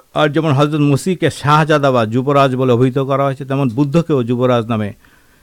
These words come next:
অভিহিত করা হয়েছে। হযরত ঈসা আলাইহিস সালামকে, আহ, ভূষিত করা হয়েছে, তিনি তার আগমনের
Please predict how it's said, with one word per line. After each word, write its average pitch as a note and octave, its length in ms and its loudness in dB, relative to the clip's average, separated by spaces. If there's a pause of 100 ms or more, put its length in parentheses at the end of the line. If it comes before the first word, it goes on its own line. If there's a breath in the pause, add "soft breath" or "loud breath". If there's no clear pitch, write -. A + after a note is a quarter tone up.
(200 soft breath)
অভিহিত A2+ 320 -2
করা G2+ 180 -8
হয়েছে। F#2+ 220 -18
হযরত B2 160 -2
ঈসা D3 280 0
আলাইহিস F3 160 2
সালামকে, E3 560 0 (680 soft breath)
আহ, B2+ 200 2
ভূষিত C3+ 340 -2
করা D#3 200 2
হয়েছে, C3+ 180 0
তিনি D3 280 -2
তার C#3 200 0
আগমনের C3 520 -2